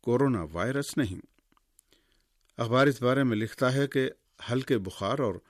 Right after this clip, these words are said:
بے چینی سے شروع ہوتا ہے اور دردناک کھانسی اور پھولتی سانس تک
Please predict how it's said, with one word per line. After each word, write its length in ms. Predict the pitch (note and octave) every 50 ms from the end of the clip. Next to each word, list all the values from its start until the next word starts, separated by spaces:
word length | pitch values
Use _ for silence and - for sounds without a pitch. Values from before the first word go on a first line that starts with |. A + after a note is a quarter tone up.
| _ _ _ _ _ -
بے 180 | G#2 A2+ A2+
چینی 340 | A2 - A2+ G#2 A#2 C3+ C3+
سے 200 | B2+ - G#2+ G#2
شروع 300 | - - - G#2+ G#2 G#2
ہوتا 320 | A2+ A#2+ A2 - A#2 B2
ہے 60 | C#3 D3+
اور 160 | C3+ G2+ - - _ _ _ _ _ _ _
دردناک 800 | - F#2 F2+ F2+ A2+ C3 C3+ B2 A2 G#2 G2+ G2+ G#2+ A#2 A2+ -
کھانسی 400 | - - C3+ C#3+ D3+ - - C#3
اور 140 | A2+ G2+ - - - _ _ _ _ _ _ _ _
پھولتی 480 | - - C3 C3+ C#3+ C3+ - - G#2 F#2 - - -
سانس 280 | - A2+ B2+ C3+ - -
تک 280 | - A#2 A2 - _